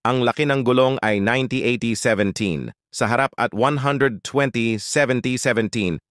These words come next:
sa likod na may bigat na nakalista sa one hundred nineteen kilo na may five point kwatro litro ng gasolina sa tangke.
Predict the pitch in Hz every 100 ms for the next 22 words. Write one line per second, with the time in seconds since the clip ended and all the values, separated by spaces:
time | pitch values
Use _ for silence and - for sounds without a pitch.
0 | - - 120 98 135 117 117 113 107 123
1 | 123 120 117 107 104 - 107 78 _ _
2 | - 110 107 143 147 127 139 135 135 117
3 | 123 131 123 135 123 110 - 143 92 55
4 | - _ _ - 101 107 95 127 123 113
5 | 117 110 - 110 107 101 104 - 104 101
6 | 98 95 98 92 92 87 113 92 85 -
7 | 76